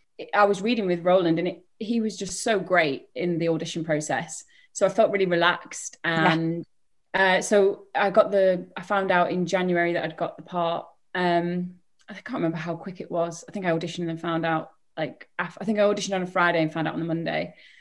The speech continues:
Speaker 1: Um,
Speaker 2: Wow. Do, is that qu-, do you think T V is that quick?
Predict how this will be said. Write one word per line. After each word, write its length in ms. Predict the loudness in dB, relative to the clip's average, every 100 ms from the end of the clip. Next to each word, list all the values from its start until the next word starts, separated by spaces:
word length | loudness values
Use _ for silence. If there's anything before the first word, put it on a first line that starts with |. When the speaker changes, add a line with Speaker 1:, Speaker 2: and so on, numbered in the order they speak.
| _ _ -4
Speaker 1:
Um, 300 | 0 0 0
Speaker 2:
Wow. 420 | 0 0 -4 -8 -2
Do, 120 | 2
is 120 | 4 6
that 200 | 6 4
qu-, 120 | -4
do 180 | 2 4
you 60 |
think 220 | 6 4 4
T 180 | 4
V 200 | 6 6
is 280 | 6 6 6
that 260 | 6 6 4
quick? 500 | 2 2 2 -6